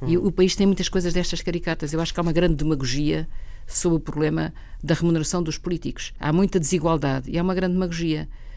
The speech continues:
Speaker 1: O poder local tem responsabilidades grandes.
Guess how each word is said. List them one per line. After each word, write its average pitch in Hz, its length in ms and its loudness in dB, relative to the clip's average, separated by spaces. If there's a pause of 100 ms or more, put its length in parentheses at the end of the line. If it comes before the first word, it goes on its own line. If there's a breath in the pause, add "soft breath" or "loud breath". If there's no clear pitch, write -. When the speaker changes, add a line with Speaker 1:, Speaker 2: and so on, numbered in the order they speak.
(120 soft breath)
Speaker 1:
O 214 140 2
poder 196 280 4
local 151 500 0 (100)
tem 180 140 2
responsabilidades 143 640 -2
grandes. 143 460 -6